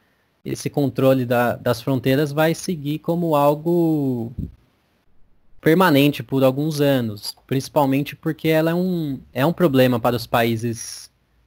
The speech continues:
de, desenvolvidos. Eles veem como um problema essa ida de pessoas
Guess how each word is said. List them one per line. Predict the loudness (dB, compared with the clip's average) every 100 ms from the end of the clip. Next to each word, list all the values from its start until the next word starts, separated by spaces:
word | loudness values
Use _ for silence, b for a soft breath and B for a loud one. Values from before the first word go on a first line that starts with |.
| _ -18
de, | -14 -6 -4 -2 -2 -4 -6 -10 -12 -16
desenvolvidos. | -10 -2 2 2 2 0 -2 -2 -4
Eles | -6 -2
veem | 0 0
como | 0 -2
um |
problema | -2 -4 0 2 2 0
essa | -4 -2 0 0 0 -4
ida | -6 0 0
de | -2
pessoas | -4 -4 -4 -2 0 2 0 -4